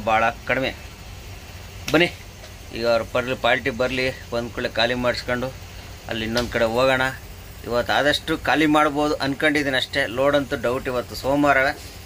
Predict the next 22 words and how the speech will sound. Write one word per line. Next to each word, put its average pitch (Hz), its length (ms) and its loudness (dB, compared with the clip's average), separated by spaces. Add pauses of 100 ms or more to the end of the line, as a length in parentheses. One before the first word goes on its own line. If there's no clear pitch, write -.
(380)
Load 139 220 4
ಅಂತೂ 135 220 -4
ಡೌಟ್. 127 220 0
ಯಾಕಂದ್ರೆ 135 300 2
ಎರಡು 151 220 8
ಕಡೆ 165 200 6
ಇರೋದ್ರಿಂದ 151 380 4 (180)
ಇವ್ರು 151 200 0
ಒಂದು 143 120 -2
ಸ್ವಲ್ಪ 143 180 0 (120)
late 147 280 4
ಖಾಲಿ 143 240 4
ಮಾಡೋದು. 135 280 2
ಮುಂಚೆ 143 260 -2
starting 147 400 2
ಚೆನ್ನಾಗಿ 143 280 4
ಬೇಗ 151 120 4 (160)
ಬೇಗವೇನೆ 156 320 2 (500)
ಬೆಳ 135 180 8 (100)
ಬೆಳಗ್ಗೆನೇ 170 420 6
ಖಾಲಿ 151 200 4
ಮಾಡ್ಕೊಡೋರು, 143 440 2